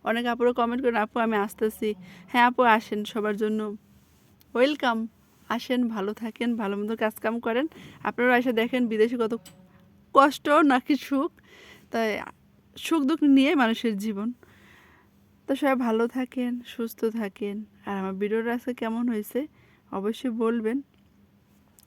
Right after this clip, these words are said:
তো আর কি, দেখতে থাকেন, আশা করি ভালো লাগবে। আর এখানে অনেক মেশিনের অনেক শব্দ তো,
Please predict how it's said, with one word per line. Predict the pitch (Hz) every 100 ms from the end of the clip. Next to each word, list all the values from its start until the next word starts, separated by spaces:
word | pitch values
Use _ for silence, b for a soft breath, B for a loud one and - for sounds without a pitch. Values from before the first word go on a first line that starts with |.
| _
তো | - 240
আর | 233
কি, | - 233 - b b b b _ _ _ _ _ _ _ _ -
দেখতে | 254 247 254
থাকেন, | 254 254 403 453
আশা | 233 240
করি | 220 226
ভালো | 208 202 196
লাগবে। | 214 233 330 403 _ b b b b _ _ _ _ _ _ _ _ _ 247
আর |
এখানে | 254 285
অনেক | 277 285 311
মেশিনের | 214 247 - 262 254
অনেক | 247 269
শব্দ | - 247 220 269
তো, | 349